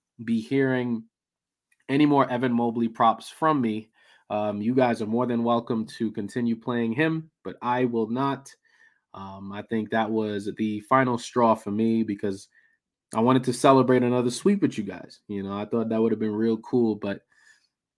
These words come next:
you know, good old, good old Evan, right? Good old Evan. But listen, y'all, we, you know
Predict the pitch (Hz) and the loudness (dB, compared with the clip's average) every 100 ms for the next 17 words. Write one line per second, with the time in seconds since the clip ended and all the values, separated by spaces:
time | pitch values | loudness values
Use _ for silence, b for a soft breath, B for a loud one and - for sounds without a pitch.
0 | - 113 113 104 98 110 127 123 117 123 | -16 -6 -4 -2 0 2 4 4 4 4
1 | 127 117 110 92 90 _ - 98 107 - | 4 4 0 -4 -12 _ -12 -8 -8 -8
2 | - 101 104 104 92 90 - _ 123 113 | -8 -6 -4 -4 -8 -16 -20 _ -2 -2
3 | - _ 151 B B B 185 185 165 147 | -6 _ -6 B B B 6 8 10 12
4 | 139 135 131 143 151 147 139 160 147 123 | 12 10 8 8 10 10 6 2 0 2
5 | 120 120 | 0 -2